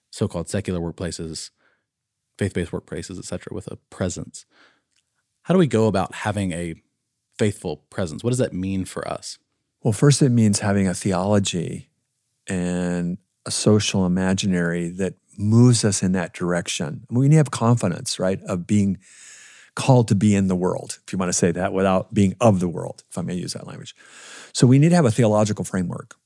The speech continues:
Speaker 2: I mean, as Christians and as Christian leaders, uh, so that we have confidence in our navigation. But I think it means, faithful presence means several things.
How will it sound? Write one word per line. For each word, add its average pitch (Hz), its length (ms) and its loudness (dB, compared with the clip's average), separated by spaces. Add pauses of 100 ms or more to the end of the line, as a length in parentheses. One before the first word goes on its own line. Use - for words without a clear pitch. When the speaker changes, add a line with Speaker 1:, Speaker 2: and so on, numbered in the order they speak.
(100)
Speaker 2:
I - 20 -12
mean, 90 140 -2
as 92 180 -2
Christians 95 460 -2
and 90 80 0
as 85 80 -6
Christian 92 300 -4
leaders, 85 500 -4 (100)
uh, 87 400 -6
so - 200 2
that 101 100 2
we 98 120 -2
have 98 200 0
confidence 113 600 0
in 90 80 -2
our 87 80 -2
navigation. 82 800 -6 (720)
But 127 100 2
I 135 40 4
think 190 160 6
it 175 40 2
means, 127 300 4
faithful 139 300 2
presence 107 360 0
means 95 160 -2
several 95 220 0
things. 85 260 -8